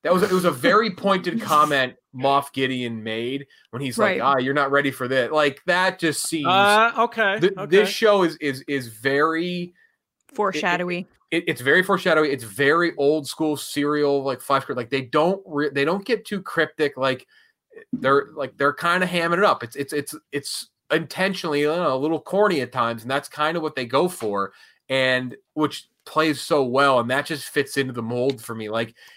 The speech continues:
Speaker 1: he very clear was like, "Uh, maybe one day you'll get one of these." Like, maybe even holds it for, like, a minute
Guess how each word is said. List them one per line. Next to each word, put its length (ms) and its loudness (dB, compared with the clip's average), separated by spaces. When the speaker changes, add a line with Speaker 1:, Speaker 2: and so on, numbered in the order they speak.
Speaker 1:
he 180 0
very 400 4
clear 200 -4
was 100 -2
like, 160 -10
"Uh, 240 -8
maybe 260 -4
one 260 4
day 80 2
you'll 160 2
get 220 -2
one 140 -6
of 60 -8
these." 180 -4
Like, 120 0
maybe 180 -2
even 160 0
holds 320 0
it 60 -2
for, 80 -4
like, 100 0
a 80 2
minute 400 -2